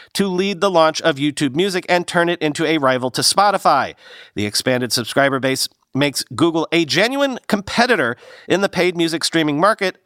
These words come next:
after a series of failed product launches over the years." YouTube Music is, quote, "becoming to Gen Z what Spotify was to millennials half a decade ago," said Mark Mulligan from Media Research, an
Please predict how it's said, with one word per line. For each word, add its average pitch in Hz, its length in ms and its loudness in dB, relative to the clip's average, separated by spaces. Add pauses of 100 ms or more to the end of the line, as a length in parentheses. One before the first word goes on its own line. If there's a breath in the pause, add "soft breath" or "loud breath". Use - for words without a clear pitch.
(160)
after 185 280 0
a 202 100 -2
series 170 380 0
of 165 140 -2
failed 139 280 0
product 135 280 -2
launches 165 320 0
over 143 180 0
the 147 120 -2
years." 185 440 0 (520)
YouTube 139 380 0
Music 139 400 -2
is, 131 160 -2
quote, 135 240 0
"becoming 233 480 -2
to 214 160 -2
Gen 190 380 0
Z 202 260 -2
what 175 200 0
Spotify 185 520 2
was 160 220 -2
to 147 100 -6
millennials 170 460 2
half 139 180 0
a 143 60 -2
decade 185 420 -2
ago," 139 340 0 (360 loud breath)
said 113 260 0
Mark 117 240 0
Mulligan 113 400 0
from 110 380 -2 (160)
Media 127 360 0
Research, 170 720 -2
an 131 140 -2